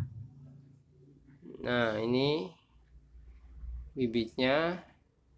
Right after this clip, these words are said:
sangat bagus. Jadi kita di sini akan mencari bibitnya yang bagus untuk kita tanam kembali. Lalu di sini kita ada contohnya yang sudah kita tanam bawang putihnya.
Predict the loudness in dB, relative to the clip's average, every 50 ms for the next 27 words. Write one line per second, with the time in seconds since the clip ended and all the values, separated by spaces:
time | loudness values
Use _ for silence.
0 | _ _ _ _ _ _ _ _ _ -20 _ _ -12 -6 -4 -2 -2 2 4 4
1 | 4 4 2 -2 0 4 6 8 8 8 8 6 6 6 6 4 4 4 2 4
2 | 8 10 12 12 12 10 8 4 2 2 4 6 6 6 6 4 2 0 2 4
3 | 4 4 2 2 4 4 4 4 4 4 2 2 2 0 -2 0 -2 -4 -4 -2
4 | 0 0 2 2 2 2 0 0 0 0 0 0 0 -2 -4 -6 -10 -14 _ _
5 | _ _ _ _ _ _ _ _ _ _ _ _ _ -20 -12 -8 -6 -4 -2 0
6 | 2 4 4 4 4 6 6 6 6 6 4 4 4 6 8 10 10 10 10 10
7 | 10 10 10 10 10 8 6 4 -2 -10 -12 -14 _ _ _ _ _ _ _ _
8 | _ _ _ _ _ _ _ 2 6 8 10 10 10 12 12 12 12 12 10 10
9 | 8 4 2 2 2 2 4 6 8 8 10 10 8 6 4 4 6 6 8 8
10 | 6 4 2 2 2 2 4 2 0 0 4 6 8 8 10 10 8 6 6 4
11 | 0 0 0 0 0 0 2 2 2 4 4 4 4 6 6 8 8 8 8 8
12 | 8 10 10 10 8 6 4 2 -2 -6 _ _ _ _ _ _ _ _ _ _
13 | _ _ _ _ _ -20 _ _ _ _ -4 -2 -2 2 4 6 6 6 8 10
14 | 10 10 10 8 6